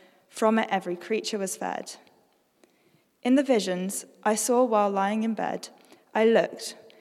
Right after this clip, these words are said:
and there before me was a holy one, a messenger coming down from heaven.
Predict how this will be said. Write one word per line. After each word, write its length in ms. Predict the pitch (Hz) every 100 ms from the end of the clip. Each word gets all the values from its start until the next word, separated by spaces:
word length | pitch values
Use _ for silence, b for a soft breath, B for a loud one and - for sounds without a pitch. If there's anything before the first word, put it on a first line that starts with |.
| b b
and 160 | 214 220
there 140 | 226
before 340 | 262 269 196 180
me 140 | 180
was 180 | 185 190
a 60 | 208
holy 320 | 220 220 185
one, 320 | - - 185 - -
a 60 | 208
messenger 600 | 220 220 - 190 185 180
coming 360 | - 202 202
down 260 | 202 175 175
from 160 | 185
heaven. 440 | 180 175 - -